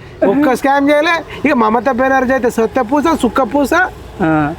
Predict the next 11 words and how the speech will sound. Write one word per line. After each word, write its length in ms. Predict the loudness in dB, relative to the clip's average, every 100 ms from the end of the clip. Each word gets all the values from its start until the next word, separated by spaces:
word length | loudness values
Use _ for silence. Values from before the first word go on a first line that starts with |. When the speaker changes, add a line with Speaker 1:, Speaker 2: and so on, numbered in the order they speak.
| 2
Speaker 1:
ఈమె 240 | 4 4
ఒక్కతే 800 | 0 -2 -2 0 2 2 4 2
డేంజరు, 800 | 2 2 4 4 4 4 4 2 -2 -14 -4 2
ఇది 420 | 2 4 2 2
అది. 400 | 2 2 2 0
Speaker 2:
అంటే 200 | 2 2
మనం 180 | 4 4
ఏమన్నా 260 | 4 4 4
Speaker 1:
లిక్కర్ 360 | 2 2 0 2
కాదు. 120 | 2
Speaker 2:
ఆ, 180 | 0